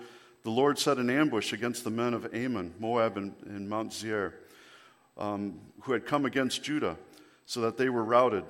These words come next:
For the men of Ammon and Moab rose against the inhabitants of Mount Seir, devoting them to destruction.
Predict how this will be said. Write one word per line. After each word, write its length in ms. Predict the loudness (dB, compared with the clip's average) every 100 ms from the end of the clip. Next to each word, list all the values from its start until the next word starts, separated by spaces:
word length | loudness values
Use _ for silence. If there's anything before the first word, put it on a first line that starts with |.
| -12
For 160 | -10 -6
the 80 | -2
men 200 | 0 -2
of 120 | -2
Ammon 420 | -4 -2 -2 -2
and 120 | -2
Moab 400 | -2 2 2 2
rose 240 | 0 -2 -2
against 340 | -4 -4 -4
the 80 | -4
inhabitants 680 | 0 2 2 2 -4 -4 -4
of 180 | -6
Mount 320 | -2 -2 -4 -8 -14
Seir, 540 | -10 -4 0 0 -2 -8 -20 -20 _
devoting 400 | -2 2 2 2
them 160 | 0 -2
to 80 |
destruction. 640 | -6 -8 -2 -2 -2 -8